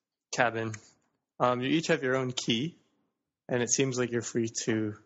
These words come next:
come and go, but there's a man standing outside of each of your doors, um, who seems to be keeping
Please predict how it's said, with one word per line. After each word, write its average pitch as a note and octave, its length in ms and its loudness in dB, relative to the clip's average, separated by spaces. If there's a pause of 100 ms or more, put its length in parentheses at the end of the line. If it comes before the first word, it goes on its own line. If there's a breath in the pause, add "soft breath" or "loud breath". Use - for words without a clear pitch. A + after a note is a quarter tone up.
(160)
come A2+ 260 -4
and G2 180 -4
go, G#2 420 0 (140)
but G#2+ 240 2 (160)
there's A2 640 2
a - 80 -4
man G#2+ 340 2
standing G#2 420 2
outside - 380 0
of G2+ 100 -4
each G#2+ 180 -2
of G2+ 100 -2
your G#2 140 2
doors, G2+ 540 -2 (1000)
um, G#2 240 -4
who A2 140 0
seems A2 280 0
to - 80 -12
be G#2+ 160 -2 (480)
keeping G#2+ 520 0